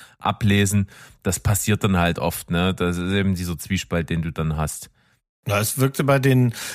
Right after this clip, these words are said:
Speaker 2: Damen steifer als bei den Herren, fand ich. Also bei den Herren gab's immer noch den einen oder anderen Satz,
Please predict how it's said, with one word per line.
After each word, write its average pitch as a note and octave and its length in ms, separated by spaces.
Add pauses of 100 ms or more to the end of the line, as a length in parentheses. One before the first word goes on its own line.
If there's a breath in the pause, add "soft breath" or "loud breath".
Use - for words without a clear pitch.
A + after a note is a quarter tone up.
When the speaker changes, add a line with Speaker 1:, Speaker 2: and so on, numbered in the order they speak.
(140)
Speaker 2:
Damen D#3+ 540 (100)
steifer C#3+ 500
als A#2+ 180
bei A2+ 140
den G#2+ 140
Herren, B2+ 420 (760)
fand D3 340
ich. - 420
Also A2+ 220
bei A2 80
den A2 160
Herren B2+ 400
gab's A#2+ 260
immer C3 160
noch B2 120
den A#2 140
einen A#2 200
oder A#2+ 140
anderen B2+ 220
Satz, A#2+ 360